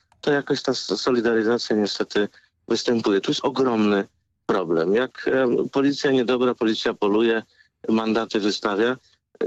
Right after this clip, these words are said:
ile razy to będziemy słyszeć, ale jak coś się złego dzieje, to nie dzwonimy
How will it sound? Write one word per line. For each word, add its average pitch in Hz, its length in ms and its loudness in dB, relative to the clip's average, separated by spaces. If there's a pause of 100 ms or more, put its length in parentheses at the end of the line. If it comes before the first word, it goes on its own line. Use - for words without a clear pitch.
ile 143 160 2
razy 123 280 0
to 110 120 -2
będziemy 107 360 0
słyszeć, 92 420 -4
ale 117 140 2
jak 123 140 -2
coś - 160 -4
się 131 120 -2
złego 107 260 0
dzieje, 104 360 2
to 113 180 -2
nie 123 100 0
dzwonimy 117 520 0